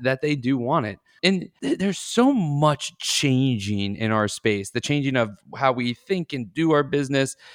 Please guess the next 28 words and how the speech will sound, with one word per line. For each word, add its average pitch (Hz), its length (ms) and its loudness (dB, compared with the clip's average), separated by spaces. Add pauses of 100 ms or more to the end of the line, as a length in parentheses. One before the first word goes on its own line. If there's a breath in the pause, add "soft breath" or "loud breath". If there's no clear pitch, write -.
(240 loud breath)
You 143 160 2
know, 131 80 4
our 131 80 4
core 214 280 4
value 127 360 4
is 110 80 -2
still 123 200 0
helping 123 380 0 (240)
families 120 720 0
and, 113 400 -2 (240)
you 123 100 2
know, 117 60 4
reach 120 240 0
their 123 100 4
financial 117 400 2
goals. 139 380 2 (420 soft breath)
But 151 100 -2
there's 165 140 2
a 170 40 4
lot 185 180 4
changing. 143 340 0
And 139 220 0
I'm 147 320 -4
interested 180 500 -4
on 143 220 2
this 135 180 0
one 127 280 -2
aspect 110 500 -2